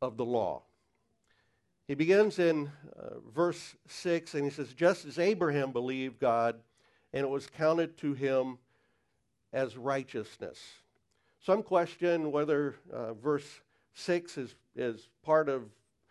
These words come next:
verses one through five or part of seven through nine, and, um, it really doesn't matter. In the Greek version, uh,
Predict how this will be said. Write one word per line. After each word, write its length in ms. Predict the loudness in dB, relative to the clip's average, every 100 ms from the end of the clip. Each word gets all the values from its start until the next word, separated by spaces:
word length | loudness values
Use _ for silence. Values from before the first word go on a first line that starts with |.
| _ _ _
verses 400 | 0 0 2 -4
one 260 | 2 2 2
through 200 | -2 -2
five 500 | 2 4 4 2 0
or 380 | -2 0 -2 -4 _ _
part 220 | 0 2 0
of 120 | -4
seven 420 | 0 0 0 -4
through 200 | -6 -4
nine, 500 | 0 0 0 -2 -6 -12 _
and, 600 | -6 -4 -2 -2 -4 -8 -8
um, 480 | -6 -6 -8 -12 -14 _ -4
it 140 | -2
really 300 | 2 2 4
doesn't 560 | 2 0 -2 -6 -6 -4
matter. 480 | -4 -2 -8 -12 -20 _ _ _ _ _ _ _ _ _
In 280 | -4 -4 -2
the 200 | -4 -8
Greek 420 | -2 0 0 -4 -18
version, 680 | -2 0 0 0 2 2 0 -10 _ _
uh, 300 | -4 0 0